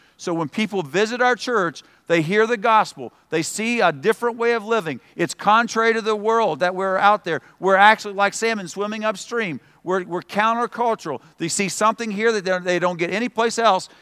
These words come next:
And then the Holy Spirit re-, begins to unite that faith in them, and they can be born again. Isn't that great? And so not all of them preaching. For instance, just a couple I've highlighted. Administration. And on that list,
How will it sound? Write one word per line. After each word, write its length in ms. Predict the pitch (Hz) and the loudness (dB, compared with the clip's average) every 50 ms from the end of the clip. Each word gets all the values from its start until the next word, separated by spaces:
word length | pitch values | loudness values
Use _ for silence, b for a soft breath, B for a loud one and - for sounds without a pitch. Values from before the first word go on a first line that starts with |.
| b b | b b
And 200 | b 180 180 190 | b -2 0 2
then 280 | 202 202 190 175 147 123 | 0 0 0 -2 -6 -2
the 140 | 135 156 131 | -2 -2 -2
Holy 380 | - - 220 240 247 254 247 | 0 -2 -2 -2 0 -2 -4
Spirit 420 | 220 - - - 226 220 208 196 - | -6 -8 -6 -2 0 0 0 -2 -4
re-, 140 | 175 151 | -8 -12
begins 640 | 147 131 135 135 165 165 143 143 196 214 233 240 196 | -12 -14 -10 -6 -6 -6 -4 -2 -2 -2 -2 -2 -4
to 100 | - 180 | -8 -10
unite 520 | 175 160 165 160 160 185 202 220 247 233 - b b b b | -6 -6 -6 -4 0 2 4 4 4 2 0 b b b b
that 200 | b 180 180 - | b 0 0 0
faith 420 | - _ - 208 214 240 254 - - | -4 _ -4 -2 0 0 0 -2 -6
in 180 | 233 226 214 | -10 -8 -6
them, 300 | 202 190 180 175 165 151 b b b b | -4 -2 -2 -2 -2 -4 b b b b
and 140 | 156 165 | -6 0
they 120 | 180 185 185 | 0 0 0
can 160 | - 170 156 | 0 -2 -2
be 100 | 151 156 | -2 -4
born 320 | 139 131 185 202 214 214 | -4 -4 -2 0 0 0
again. 280 | 208 190 165 185 170 151 | 0 0 0 0 0 2
Isn't 120 | 202 262 | 2 2
that 140 | 285 285 240 | 2 2 2
great? 320 | 170 214 233 247 240 220 - _ _ _ _ _ _ _ _ _ _ _ _ _ _ _ _ _ _ _ _ _ _ _ _ _ - | 4 6 6 6 6 4 2 _ _ _ _ _ _ _ _ _ _ _ _ _ _ _ _ _ _ _ _ _ _ _ _ _ -16
And 120 | 131 120 | -14 -8
so 140 | - 196 185 | -6 -4 2
not 200 | 190 240 262 254 | 4 4 6 6
all 260 | 262 277 285 285 262 | 8 8 8 8 8
of 60 | 220 | 6
them 140 | 190 208 196 | 2 -2 -4
preaching. 600 | - - 247 262 202 - 165 131 107 - - _ _ _ _ _ _ _ _ _ _ _ _ _ _ | -4 -4 -4 -4 -4 -6 -8 -8 -8 -10 -16 _ _ _ _ _ _ _ _ _ _ _ _ _ _
For 140 | - 196 220 | -6 -4 -4
instance, 280 | 247 220 202 185 135 | -4 -4 -6 -10 -8
just 220 | 143 202 190 - 180 | -8 -10 -8 -8 -8
a 60 | 170 | -2
couple 300 | - 208 208 170 196 202 | 2 2 2 2 2 -2
I've 100 | 190 160 | -2 2
highlighted. 420 | 170 202 214 214 202 180 160 147 | 2 2 2 2 0 -2 -2 -4
Administration. 840 | 151 160 180 196 202 180 - - 214 214 233 208 - 165 135 113 92 _ _ _ _ _ _ _ _ _ _ _ _ _ _ _ _ - _ _ _ | -6 -6 -6 -8 -8 -8 -4 -2 0 0 0 0 -2 -6 -8 -8 -10 _ _ _ _ _ _ _ _ _ _ _ _ _ _ _ _ -20 _ _ _
And 140 | - 175 180 | -4 0 2
on 60 | 185 | 6
that 180 | 185 185 175 - | 6 6 6 4
list, 440 | 180 190 208 196 165 147 - - | 4 4 6 6 6 4 2 -10